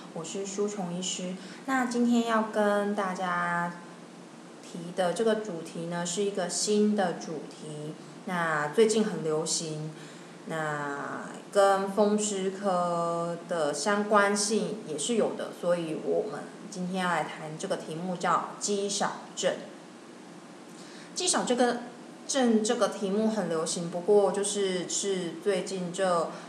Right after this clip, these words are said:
十年左右开始在欧美国家，然后呢，在研究的期刊上，这些研究的论文开始大规模的这个爆发。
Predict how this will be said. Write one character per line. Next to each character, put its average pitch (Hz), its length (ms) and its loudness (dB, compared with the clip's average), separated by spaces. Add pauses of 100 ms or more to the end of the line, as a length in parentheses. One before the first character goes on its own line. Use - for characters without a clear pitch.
十 170 500 -4
年 175 500 0
左 160 280 0
右 196 160 4
开 185 280 -2
始 185 220 -4
在 165 600 4
欧 180 80 2
美 196 160 2
国 147 220 -2
家， 156 300 0
然 151 200 -4
后 180 240 -4
呢， 156 240 0
在 156 440 0 (340)
研 175 180 0
究 208 140 8
的 185 80 6
期 - 340 -2
刊 175 180 -2
上， 175 240 -2
这 170 120 -2
些 170 240 -2
研 165 240 -4
究 185 160 2
的 160 120 2
论 175 280 2
文 147 200 0
开 165 220 -2
始 - 180 -6 (600)
大 208 320 6
规 202 140 8
模 190 260 4
的 170 200 0
这 - 120 -6
个 175 140 0
爆 - 260 6
发。 151 380 0